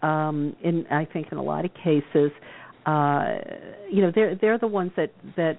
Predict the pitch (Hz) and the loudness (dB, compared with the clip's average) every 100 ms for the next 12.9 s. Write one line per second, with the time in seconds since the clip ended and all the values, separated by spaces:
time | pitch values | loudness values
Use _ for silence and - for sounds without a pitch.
0 | - - 160 175 175 165 - 160 156 151 | -4 -4 -2 0 0 0 0 -2 0 -2
1 | 151 143 147 143 143 104 - 147 147 147 | 0 2 2 -2 -4 -6 -4 -4 -4 -2
2 | 151 156 156 151 - 151 143 139 - 147 | -2 -2 -2 -4 -2 2 4 2 -4 0
3 | 151 143 - - 147 143 151 147 151 147 | 2 2 -2 -4 -2 -2 2 4 4 2
4 | 143 131 135 139 143 147 139 135 139 139 | 0 -2 2 2 2 0 0 0 0 0
5 | 143 139 135 135 - 139 135 139 - - | 0 2 2 -2 2 4 4 2 -4 -18
6 | - 170 160 160 170 165 - 160 - 156 | -2 2 2 2 0 0 0 0 0 -2
7 | - - 165 156 151 160 - 302 320 302 | -2 -2 0 2 2 0 -2 0 0 0
8 | 269 - 254 277 285 277 247 262 247 - | -2 -2 0 0 0 -2 0 -2 -2 2
9 | 233 254 285 254 240 233 220 214 - 247 | 2 2 0 0 0 2 0 0 -2 -4
10 | 285 131 - - - - 160 156 170 185 | -4 -6 -6 -8 -8 -4 0 2 0 0
11 | 190 180 180 196 196 - - - 214 254 | 0 2 2 2 0 -12 -14 0 2 2
12 | 233 151 - 120 - - - - - | 0 -2 -2 -4 -4 -12 -12 -12 -14